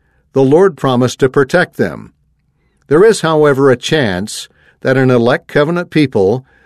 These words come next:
may allow the world's cultures, laws, values, and standards to infiltrate their own. They may become like the world rather than blessing the world as the Abrahamic covenant anticipated.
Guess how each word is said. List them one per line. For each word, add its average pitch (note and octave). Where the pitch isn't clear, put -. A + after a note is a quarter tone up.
may C3+
allow F#3+
the F3
world's B2+
cultures, A#2
laws, G#2
values, A#2
and G2
standards G2
to C3+
infiltrate E3+
their C#3
own. B2
They D#2
may F#2+
become B2+
like B2
the A2+
world C3
rather D3
than C#3+
blessing C#3+
the D3
world B2+
as A2+
the B2
Abrahamic B2
covenant A#2
anticipated. B2